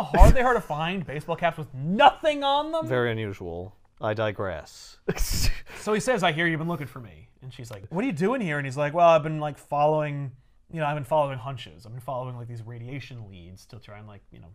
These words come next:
Speaker 1: help
Speaker 2: Right.
Speaker 1: in some way. That's what I do. I'm a scientist. I'm a doctor.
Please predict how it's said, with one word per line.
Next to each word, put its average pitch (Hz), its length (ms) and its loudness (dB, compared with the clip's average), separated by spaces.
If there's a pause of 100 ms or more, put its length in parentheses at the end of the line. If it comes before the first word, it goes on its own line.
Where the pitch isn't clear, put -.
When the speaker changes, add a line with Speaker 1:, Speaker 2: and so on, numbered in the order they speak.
Speaker 1:
help - 360 -10 (320)
Speaker 2:
Right. 139 220 0
Speaker 1:
in 156 60 -6
some 180 200 -2
way. 214 200 0
That's 147 160 -8
what 165 80 -2
I 151 40 -4
do. 156 220 -6
I'm 123 80 -14
a 120 40 -18
scientist. 131 420 -14
I'm 127 80 -16
a - 20 -14
doctor. - 440 -12